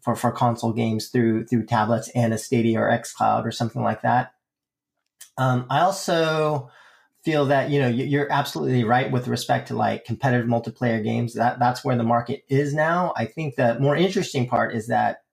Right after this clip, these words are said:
you know, historically, uh, you know,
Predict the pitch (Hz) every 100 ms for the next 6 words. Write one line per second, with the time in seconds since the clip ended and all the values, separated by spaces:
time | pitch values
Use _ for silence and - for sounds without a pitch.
0 | _ - 139 107 123 - 151 139 131 139
1 | 127 123 117 - _ _ _ _ _ _
2 | _ _ - 135 123 117 - 151 127 113
3 | 107